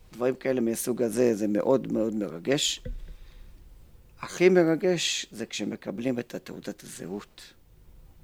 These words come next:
תחשוב, אנחנו מדינה היחידה בעולם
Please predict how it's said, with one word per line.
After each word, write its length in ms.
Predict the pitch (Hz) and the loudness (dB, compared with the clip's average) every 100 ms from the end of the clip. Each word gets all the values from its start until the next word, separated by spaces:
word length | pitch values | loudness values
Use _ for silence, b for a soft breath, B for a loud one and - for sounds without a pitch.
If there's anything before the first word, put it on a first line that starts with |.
| - - b b b b - - - - | -20 -20 b b b b -20 -20 -20 -20
תחשוב, 520 | - - 160 143 104 - - - - - | -12 0 4 4 0 -10 -18 -20 -18 -8
אנחנו 420 | 127 131 127 127 | -6 -4 -2 2
מדינה 460 | 117 113 120 131 | 2 4 6 8
היחידה 560 | 123 120 - 104 101 127 | 8 6 2 0 6 6
בעולם 520 | 107 92 95 117 113 | 6 2 2 4 2